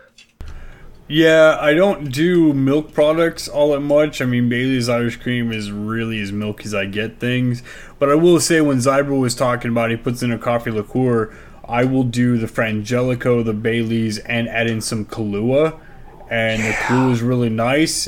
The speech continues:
Speaker 1: And if I can, splash in a little bit of Jameson. The Jameson,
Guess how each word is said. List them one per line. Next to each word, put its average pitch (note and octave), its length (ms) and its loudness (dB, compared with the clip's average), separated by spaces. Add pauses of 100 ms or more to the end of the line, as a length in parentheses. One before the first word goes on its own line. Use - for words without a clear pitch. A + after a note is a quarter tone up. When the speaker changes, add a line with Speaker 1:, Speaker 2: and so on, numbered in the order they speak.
(140)
Speaker 1:
And A2+ 140 -2
if - 100 -8
I A2+ 120 0
can, D3 580 -2
splash C3+ 600 -4
in C3+ 160 0
a A#2 80 0
little B2+ 460 0
bit C3 200 0
of B2 100 0
Jameson. A2+ 640 -4 (440)
The C3 80 0
Jameson, G#3 920 0